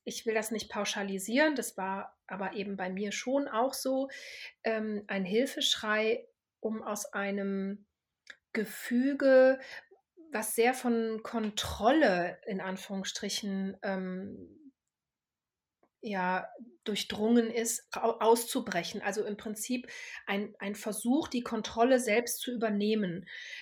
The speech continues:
Ähm, das funktioniert natürlich nicht. Das ist nur augenscheinlich vielleicht am Anfang so, dass man das Gefühl hat, man hat jetzt was unter Kontrolle, also sich selber, sein Essverhalten, sein Körper, wie auch immer. Aber,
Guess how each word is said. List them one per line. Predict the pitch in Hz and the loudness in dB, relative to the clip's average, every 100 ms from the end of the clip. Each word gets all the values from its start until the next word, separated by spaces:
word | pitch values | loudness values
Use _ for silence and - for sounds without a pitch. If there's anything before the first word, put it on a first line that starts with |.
| - - | -6 0
Ähm, | 202 196 190 - | 0 0 -4 -6
das | 185 - | -6 -2
funktioniert | 226 220 214 226 277 | -2 -2 2 4 4
natürlich | 302 285 302 294 285 | 0 -2 -2 0 0
nicht. | 277 330 - - - | 0 0 -2 -6 -6
Das | 208 | -8
ist | 262 - - - | -8 -8 -8 -6
nur | 233 208 196 | -2 -2 2
augenscheinlich | 208 285 294 - 247 262 269 | 4 4 2 4 4 4 0
vielleicht | - 214 196 - | -2 0 0 0
am | 185 | -2
Anfang | 202 285 - 262 | 0 -2 0 0
so, | 240 233 | 2 2
dass | 208 | 2
man | 220 202 | -2 -6
das | - | -6
Gefühl | 202 - 254 233 | -8 -4 -2 -2
hat, | 233 | -2
man | 196 190 | -4 0
hat | 240 240 | -2 -2
jetzt | 214 - | -8 -6
was | 208 - | -6 -4
unter | 214 208 196 | -6 -6 -8
Kontrolle, | - 190 - 214 277 349 - | -10 -10 -4 0 0 -2 -4
also | 202 202 | -6 -6
sich | 196 196 - | -6 -8 -4
selber, | 196 240 262 254 | 0 2 4 2
sein | 247 202 | 0 -4
Essverhalten, | 190 247 - 262 233 226 226 233 226 - - - - _ | -2 -4 -2 -2 2 2 2 -2 -6 -8 -10 -10 -12 _
sein | 175 170 | -6 -4
Körper, | - 226 254 240 214 214 214 | 0 6 6 6 2 0 -2
wie | |
auch | 170 226 | -2 0
immer. | 226 277 311 _ _ _ _ - _ - | 2 2 0 _ _ _ _ -20 _ -2
Aber, | 202 202 214 | 2 4 2